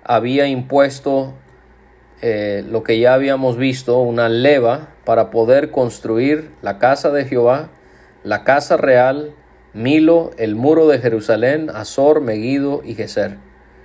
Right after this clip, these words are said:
Recordemos que leva es una multitud de personas que son ordenadas a realizar algún trabajo. Y entonces aquí se hace un repaso de trabajos que ya vimos y trabajos que también son mencionados por primera vez.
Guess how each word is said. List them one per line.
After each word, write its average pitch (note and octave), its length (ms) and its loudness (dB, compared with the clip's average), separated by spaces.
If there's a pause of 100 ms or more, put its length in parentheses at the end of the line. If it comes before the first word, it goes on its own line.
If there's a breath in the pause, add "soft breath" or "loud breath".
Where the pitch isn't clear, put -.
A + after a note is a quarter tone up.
(440 soft breath)
Recordemos C3+ 680 2
que C3 140 2
leva D3+ 440 4
es D3 240 -4
una D3 180 -4
multitud C#3+ 640 -2
de B2+ 120 2
personas C3 580 0
que A2+ 100 -2
son B2+ 220 0
ordenadas B2+ 720 0
a A#2 60 -2
realizar A2 520 0
algún A2 300 -6
trabajo. G#2+ 440 -2 (920 soft breath)
Y A2 60 -10
entonces B2 380 0
aquí C3+ 260 -2
se C3+ 140 4
hace C3 220 2
un C3+ 120 -4
repaso C3+ 640 2 (560 loud breath)
de G#2+ 500 -6
trabajos C3 680 0
que A2 180 -6
ya B2+ 180 4
vimos F3 580 -4
y A#2+ 80 -12
trabajos A#2+ 600 -2
que - 100 -8
también A#2 400 -6
son A#2+ 240 -6
mencionados A2+ 680 -6
por G#2+ 240 -10
primera G#2 380 -4
vez. A2+ 340 -6